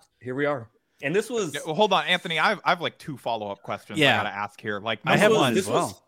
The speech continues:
Speaker 1: Thur-, I think this was last Thursday.
Speaker 3: Was this
Speaker 1: I did
Speaker 3: all
Speaker 1: it.
Speaker 3: a ploy
Speaker 1: No.
Speaker 3: so that you wouldn't have to talk
Speaker 1: Friday.
Speaker 3: about the Lakers
Speaker 1: Friday
Speaker 3: on
Speaker 1: night.
Speaker 3: this show?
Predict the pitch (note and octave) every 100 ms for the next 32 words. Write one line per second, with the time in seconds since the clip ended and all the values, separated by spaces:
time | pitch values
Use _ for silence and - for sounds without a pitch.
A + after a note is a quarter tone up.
0 | - E3 G3+ - _ - C3 A3+ C4 -
1 | C3+ C3+ D3+ - - A#2+ F#3 - - B3+
2 | C4 C4 C4 B3+ C4 C4 F3+ E3 B3+ G#3
3 | D#3+ F#3 A#3+ A#3+ - F#3 G#3 F3+ - D3
4 | D3 D3 E3 D#3+ E3 E3+ E3 D#3+ - D3
5 | C#3+ C3+ C3+ C#3+ C3 B2+ B2+ A#2 - A#2
6 | A2